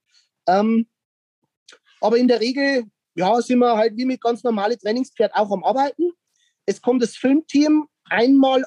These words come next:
alle vier Wochen vorbei und die bleiben dann zwei, drei Tage da und wir machen Aufnahmen. Ich ruf dann an, wenn ich sag, „Mensch, ich glaub, der nächste Punkt wär soweit, ich glaub, das hat er jetzt verstanden. Ich gehe jetzt an die Doppellonge oder ich nehme dann als Handpferd mit oder jetzt kommt der Besitzer und wir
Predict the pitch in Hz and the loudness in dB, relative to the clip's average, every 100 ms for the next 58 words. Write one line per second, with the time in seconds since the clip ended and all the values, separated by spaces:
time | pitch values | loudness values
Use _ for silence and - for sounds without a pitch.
0 | 202 233 240 - 240 214 202 202 185 151 | 0 0 -2 -2 0 0 -2 -4 -6 -2
1 | 165 190 302 320 _ _ _ - 226 220 | 2 2 0 -6 _ _ _ -4 -2 -2
2 | 175 196 240 247 - - - 202 196 208 | -2 0 0 -2 -2 -4 -2 -2 -4 -2
3 | 196 190 170 180 269 254 226 208 202 185 | -4 -2 0 0 0 -2 -4 -2 -4 -6
4 | 180 185 247 185 180 220 269 - 240 - | -4 -4 -4 -4 -2 -2 -2 -4 -8 -2
5 | 247 214 220 196 214 247 226 202 208 214 | -4 -2 -2 0 0 2 0 -2 -2 -2
6 | 226 202 208 220 202 202 - - - 240 | -4 -2 -2 0 -2 -4 -6 -14 -2 -2
7 | 240 - 208 226 254 214 220 202 190 185 | 0 -2 -2 -2 0 0 0 0 -2 0
8 | 220 208 180 170 160 - 151 190 233 240 | -2 -2 -4 -6 -6 -12 -6 -2 -2 -2
9 | 240 - _ _ - 220 - 226 220 214 | -4 -4 _ _ -4 -4 -2 2 2 2
10 | 214 220 185 180 175 180 180 180 - 190 | 0 0 -2 -2 0 0 -2 -4 -4 -2
11 | 208 208 214 226 214 202 190 196 - 190 | -2 -2 0 0 0 -2 -6 -4 -4 -4
12 | 185 202 - 185 196 190 - 226 233 233 | -4 -4 -2 0 2 0 -2 -4 -2 -4
13 | 214 226 214 226 214 214 | -4 -8 -4 -2 -2 -4